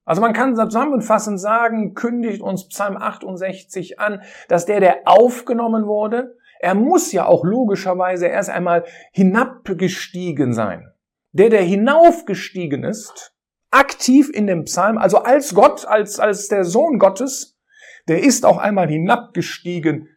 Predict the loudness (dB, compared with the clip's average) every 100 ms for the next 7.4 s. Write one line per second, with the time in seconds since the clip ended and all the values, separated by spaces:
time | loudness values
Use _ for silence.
0 | -8 -6 -6 -8 -8 -6 -6 -10 -10 -10
1 | -10 -18 -14 -6 -6 -6 -12 -20 -20 -20
2 | _ _ _ _ -8 -4 -4 -4 -4 -4
3 | -6 -8 -8 -8 -8 -8 -4 -4 -4 -6
4 | -6 -6 -4 -6 -8 -8 -8 -6 -6 -8
5 | -10 _ _ -12 -10 -6 -4 -4 -6 -6
6 | -6 -4 -4 -6 -6 -8 -6 -8 -8 -12
7 | -10 -6 -6